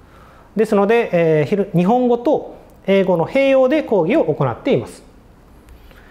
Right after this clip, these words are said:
えー、こちらその、えー、二千二十二年に撮影したものですけども、非常に多くの留学生、えー、が参加しております。えー、クラブ活動にも本学学生と一緒に参加しておりまして、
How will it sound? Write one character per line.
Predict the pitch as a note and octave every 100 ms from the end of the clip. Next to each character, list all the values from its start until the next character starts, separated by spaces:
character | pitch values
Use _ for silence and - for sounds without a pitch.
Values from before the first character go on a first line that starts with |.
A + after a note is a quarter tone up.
| - - -
え | F3 E3 D#3 D3 - - - - -
ー、 | -
こ |
ち | G#3
ら | G#3
そ | G#3
の、 | F3+ F3+ F3
え | C#3+ C3 A#2+ B2+
ー、 |
二 | D#3
千 | B3+ F#3+
二 | A#3
十 | E3+
二 | D#3+
年 | A#3+ A#3
に | G#3+
撮 | F3+ D#3+
影 | E3
し |
た | E3+
も | D#3
の | D3+
で | B2+
す | -
け | D3+
ど | G3
も、 | A3+ D3+
非 | G#3
常 | G#3+ A3+
に |
多 | A3+ D4
く | -
の | C3+ - - D3+
留 | D3 D#3
学 | D#3+
生、 | - B2+ A#2
え | C3+ B2 A#2 A2+
ー、 | D#3
が | C4+ F3
参 | D3+ C3
加 | C3
し | A#2+
て | -
お | A2+
り |
ま | G#2
す。 | - - - - - - - - - - - - - -
え | F3 E3+
ー、 |
ク | E3+
ラ | B3+
ブ | C#4
活 | D4+ D4
動 | F#3+ C#3+ C3+ -
に | C#4+
も | A#3
本 | - F#3
学 | D#3+ -
学 | D#3+
生 | G#3+ G3
と | G#3+
一 |
緒 | A#3+
に | A#3+
参 | F#3+ E3
加 | E3+
し | D3+
て | E3
お | D3+
り |
ま | E3 D#3
し |
て、 | - C#4 A#3 - -